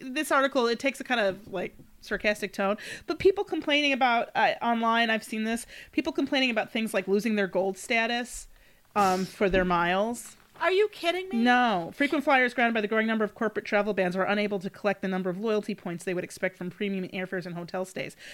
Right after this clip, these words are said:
Speaker 1: Not to mention linked points deals on credit cards used to pay for these. Access to different tiers of membership depends on how much money is spent within a set period, leading some airlines to re-, reassure customers that they will not lose their coveted perks as a result of the coronavirus distru-, I mean,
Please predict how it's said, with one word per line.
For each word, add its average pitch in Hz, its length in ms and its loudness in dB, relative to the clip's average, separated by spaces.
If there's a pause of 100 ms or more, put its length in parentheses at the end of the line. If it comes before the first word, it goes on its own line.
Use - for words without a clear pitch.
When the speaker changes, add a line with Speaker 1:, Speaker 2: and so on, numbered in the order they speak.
(140)
Speaker 1:
Not 277 220 2
to - 80 -6
mention 202 420 0
linked 208 260 -2
points 202 300 -4
deals 160 240 -4
on 175 120 -6
credit 185 200 -6
cards 165 260 -8
used 170 140 -10
to - 60 -16
pay 185 180 -4
for 180 140 -8
these. 107 260 -12 (300)
Access 226 400 0
to 196 60 -8
different 180 300 -6
tiers 254 260 -4
of 185 80 -10
membership 220 420 -4
depends 196 240 -4
on 214 80 -4
how 220 100 -2
much 247 200 -6
money 254 220 -2
is - 60 -4
spent - 200 -8
within 202 180 -2
a 214 40 -2
set - 240 -6
period, 196 400 -4 (380)
leading 233 260 2
some 302 200 0
airlines 214 600 2
to - 140 -4
re-, 208 240 0
reassure 240 320 0
customers 220 360 -2
that 180 120 -2
they 202 100 6
will 180 120 2
not 196 200 0
lose 214 160 0
their 175 100 -4
coveted 202 400 -2
perks 208 220 -4
as 160 80 -8
a 160 40 -8
result 165 280 -4
of 165 80 -12
the 175 60 -6
coronavirus 170 840 -4
distru-, - 300 -6
I 226 140 2
mean, 277 220 2